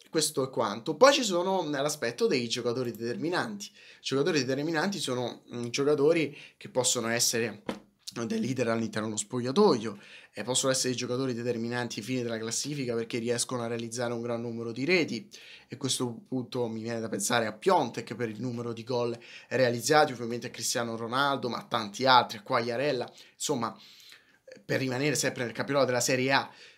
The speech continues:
Eh, condizione fisica, infortunati, beh, gli infortunati è molto semplice, è un dato che è facilmente, mm, eh, riscontrabile, facilmente, mm, osservabile, però bisogna anche capire qual è il peso degli infortunati.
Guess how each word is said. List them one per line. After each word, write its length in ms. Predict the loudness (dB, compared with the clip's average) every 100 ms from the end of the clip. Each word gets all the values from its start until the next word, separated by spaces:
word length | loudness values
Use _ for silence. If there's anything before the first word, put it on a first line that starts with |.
| _
Eh, 500 | -6 -2 0 0 0 -2
condizione 480 | -4 0 2 4
fisica, 420 | 2 2 0 4 2
infortunati, 800 | 2 0 -2 0 2 2 2 0
beh, 160 | 0
gli 40 | 0
infortunati 640 | 0 -4 -2 4 4 4
è 20 |
molto 320 | 0 -2 -4 -4
semplice, 400 | -4 -4 -6 -4
è 20 |
un 100 | -2
dato 260 | -2 -2
che 140 | -2 -4
è 20 |
facilmente, 840 | -4 -6 -4 -4 -6 -4 -4 -6 _ _ -8
mm, 280 | -6 -8 -10 -14 -20 -20 -20 -12
eh, 480 | -4 -4 -4 -4 -2
riscontrabile, 1120 | 0 0 2 0 2 6 6 4 -2 0 -2
facilmente, 1040 | -2 -4 -6 -6 -8 -8 -4 -2 0 0 0
mm, 260 | -6 -10 -8
osservabile, 880 | -4 0 0 6 8 8 4 -2 -4
però 440 | -2 0 2 2 0
bisogna 320 | -2 -4 -6
anche 160 | -6
capire 260 | -6 -4 -2
qual 180 | 0 0
è 40 |
il 120 | 0
peso 280 | -2 -4 -2
degli 140 | -6 -6
infortunati. 760 | -10 -12 -10 -10 -8 -10